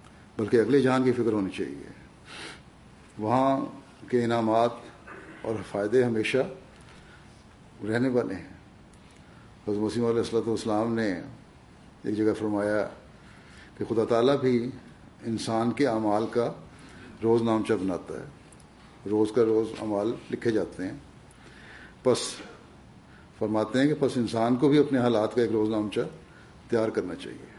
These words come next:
خود بھی انسان کو کوشش کرنی چاہیے کہ دیکھے، آج سارے دن میں میں نے کیا نیکیاں کی ہیں اور کیا برائیاں کی ہیں، کن باتوں پر، نیکیوں پر عمل کیا ہے اور کن پر نہیں کیا۔ فرمایا اور اس میں غور کرنا چاہیے،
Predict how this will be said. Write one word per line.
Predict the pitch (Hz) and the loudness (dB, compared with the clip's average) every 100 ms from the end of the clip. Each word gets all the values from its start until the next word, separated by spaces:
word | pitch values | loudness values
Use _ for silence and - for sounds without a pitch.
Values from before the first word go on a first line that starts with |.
| - | -12
خود | - 139 | 2 2
بھی | 135 160 | 6 6
انسان | 139 131 127 | 6 4 2
کو | 123 | 2
کوشش | 120 113 | 2 2
کرنی | 120 113 110 | 2 2 2
چاہیے | 113 113 | 0 2
کہ | 113 | 2
دیکھے، | 107 104 101 - - - - - - - - | 2 2 -2 -6 -10 -20 -18 -18 -18 -20 -10
آج | 107 120 | -2 0
سارے | 120 123 | 2 2
دن | 120 117 | 4 2
میں | 120 | 2
میں | 117 | 0
نے | 110 127 165 - - - | 0 -2 -6 -16 -20 -8
کیا | - 123 | 2 4
نیکیاں | 123 104 - 120 | 6 2 2 -2
کی | 120 120 | 0 -2
ہیں | 139 | -2
اور | |
کیا | 123 131 | 0 2
برائیاں | 123 117 113 110 - | 2 2 0 -2 -4
کی | |
ہیں، | 92 87 - - - - - - - - - | -10 -10 -16 -20 -20 -20 -20 -20 -20 -20 0
کن | 123 | 4
باتوں | 120 120 120 | 4 4 2
پر، | 117 113 117 - | 2 0 -2 -4
نیکیوں | 110 110 120 | -2 0 2
پر | 123 | 2
عمل | 117 127 | 2 2
کیا | 127 131 | 2 4
ہے | 135 | 6
اور | 127 | 4
کن | 123 110 | 0 -2
پر | 120 | 0
نہیں | 113 131 | 0 -2
کیا۔ | 131 117 - - - - - - - 240 - - - - - - - - - - - | -2 -8 -10 -20 -20 -20 -20 -20 -18 -8 -8 -8 -14 -20 -20 -20 -20 -20 -20 -18 -6
فرمایا | 110 117 135 | 0 4 6
اور | 147 | 6
اس | 135 135 | 6 6
میں | 139 | 4
غور | 107 131 | 6 4
کرنا | 135 135 131 | 4 2 2
چاہیے، | - 107 95 | 2 0 0